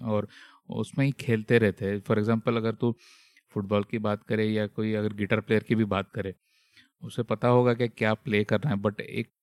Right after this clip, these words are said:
टाइम पे उतना प्रैक्टिस करके एक मास्टरी लेवल आएगा, तो वो खेल सकता है गिटार के साथ। तो मेरे ख्याल से ये भी उसमें वो level of mastery आ गई होगी कि वो कोई भी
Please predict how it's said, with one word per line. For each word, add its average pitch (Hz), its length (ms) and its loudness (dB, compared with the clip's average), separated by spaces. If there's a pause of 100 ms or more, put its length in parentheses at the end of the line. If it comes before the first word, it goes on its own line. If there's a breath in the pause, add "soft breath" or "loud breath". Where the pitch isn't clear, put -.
टाइम 123 200 4
पे 135 160 0
उतना 127 300 0
प्रैक्टिस 117 400 -4
करके 120 420 -2
एक 110 100 -8 (160)
मास्टरी 101 380 0
लेवल 131 220 4
आएगा, 131 240 4
तो 147 180 -2
वो 143 100 -2
खेल 135 320 2
सकता 120 300 0
है 101 60 2
गिटार 101 260 -4
के 104 120 -6
साथ। 101 140 -8 (600 soft breath)
तो 107 440 0
मेरे 107 220 -2
ख्याल 117 140 0
से 123 140 -2
ये 110 260 2
भी 131 300 0 (420 soft breath)
उसमें 120 240 2
वो 120 380 6
level 123 200 2
of 123 160 4
mastery 110 300 2
आ 110 120 4
गई 123 200 4
होगी 117 320 4 (360)
कि 120 80 0
वो 123 400 4 (440 soft breath)
कोई 120 160 6
भी 123 260 2